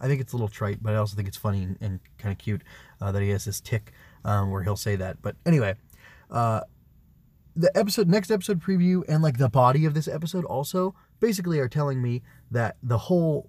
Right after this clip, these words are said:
thing, the war between Metsubo Jinrai and Ames and, like, humanity and whatnot, uh, has all been a front, has all been a fake. And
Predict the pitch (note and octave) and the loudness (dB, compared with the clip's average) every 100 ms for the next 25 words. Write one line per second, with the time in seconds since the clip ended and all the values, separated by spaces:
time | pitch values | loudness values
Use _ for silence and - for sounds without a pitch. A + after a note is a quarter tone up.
0 | - - D3+ C#3+ C#3 C3+ A2+ G#2 A#2 C#3 | -18 -2 2 2 0 -2 -2 2 6 4
1 | C3+ A2+ C3 A#2 G#2+ A2+ G#2+ G#2+ G2+ G2 | 4 -2 -2 -2 -2 -4 -4 -2 -2 -2
2 | F#2+ G2 - - _ - A#2+ G#2 G2 F#2+ | -4 -8 -14 -20 _ -8 -4 -2 -4 -8
3 | G2+ _ _ C3+ A#2+ A2+ G#2+ G2+ G2 G2 | -10 _ _ 0 2 2 2 -2 -4 -6
4 | F#2+ G2 G2+ - - B2 B2 A#2+ A2 A2 | -6 -10 -12 -12 -2 0 2 0 0 0
5 | B2 D3 C#3+ C3 A#2 A2+ - - - C3 | 6 6 6 2 -2 -4 -12 -20 -6 0
6 | C#3+ E3+ D#3 E3+ F3 - D#3 D#3 A#2+ C#3+ | 0 2 0 2 0 0 -4 -4 -4 -4
7 | C#3+ A2 - B2 - - - - - C#3 | -4 -6 -4 -8 -8 -18 -20 -20 -6 0
8 | C#3 C3 | 0 0